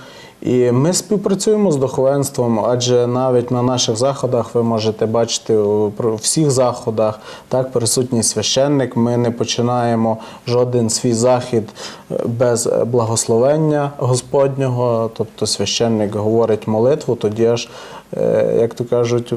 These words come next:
приступаємо до даної акції, так.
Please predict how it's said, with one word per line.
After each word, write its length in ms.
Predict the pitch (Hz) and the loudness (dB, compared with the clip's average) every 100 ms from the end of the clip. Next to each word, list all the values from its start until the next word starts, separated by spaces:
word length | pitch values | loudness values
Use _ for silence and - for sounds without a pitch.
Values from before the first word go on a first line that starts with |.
| 113 | -6
приступаємо 720 | - 113 - 110 123 123 120 | -4 -4 -4 -2 0 0 0
до 180 | 113 117 | 0 0
даної 760 | 113 123 123 127 127 127 127 127 | 2 0 0 0 0 2 2 0
акції, 500 | 135 135 - - - - - | 0 -2 -4 -10 -12 -12 -12
так. 180 | - 113 | -6 -6